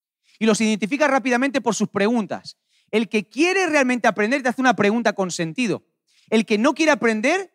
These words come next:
no te está preguntando nada, te está intentando dar un discurso para mostrarte cuánto sabe, ¿o no? El que realmente quiere aprender es consciente de su condición de discípulo. Cuando tú no eres consciente de tu condición de discípulo, hablas y hablas y hablas y hablas y hablas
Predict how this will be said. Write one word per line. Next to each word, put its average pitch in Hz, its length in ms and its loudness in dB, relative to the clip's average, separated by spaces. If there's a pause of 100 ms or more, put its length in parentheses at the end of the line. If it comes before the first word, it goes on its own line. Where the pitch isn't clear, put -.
(160)
no 226 100 -4
te 240 80 -2
está 240 160 2
preguntando 202 500 0
nada, 214 260 0
te 170 60 -12
está 220 520 0
intentando 175 500 -4
dar 208 160 2
un 190 80 -6
discurso 196 440 -2
para 170 160 -2
mostrarte 170 380 -4
cuánto 160 300 -4
sabe, 113 360 -6
¿o 127 100 -8
no? 117 140 -14 (3000)
El 240 160 0
que 254 100 2
realmente 311 480 0
quiere 285 180 2
aprender 214 800 0
es - 220 0
consciente 277 680 2
de 208 100 0
su 208 140 -4
condición 208 420 -2
de 226 100 0
discípulo. 156 680 -6 (420)
Cuando 233 220 2
tú 302 100 2
no 381 80 4
eres 359 180 2
consciente 277 520 0
de - 20 -12
tu 214 200 -4
condición 220 360 -2
de 285 60 0
discípulo, 254 640 0
hablas 240 480 4
y 202 120 -2
hablas 233 420 2
y 190 100 -2
hablas 226 380 2
y 190 100 0
hablas 226 380 2
y 175 60 0
hablas 202 340 2